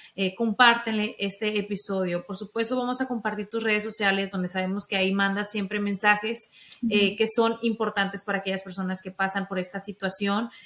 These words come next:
Speaker 1: eh, ya sean ellos mismos o en su eto-, entorno,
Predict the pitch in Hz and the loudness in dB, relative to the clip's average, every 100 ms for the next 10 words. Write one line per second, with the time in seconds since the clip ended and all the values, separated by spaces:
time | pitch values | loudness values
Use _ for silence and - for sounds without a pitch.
0 | - 190 196 185 175 - 185 190 196 190 | -4 2 4 4 2 -2 -2 0 2 2
1 | 185 185 208 240 214 202 196 185 185 180 | 2 0 0 2 0 -2 0 0 2 0
2 | 185 190 - 208 208 190 202 196 202 | -2 -4 -2 -2 0 0 0 0 0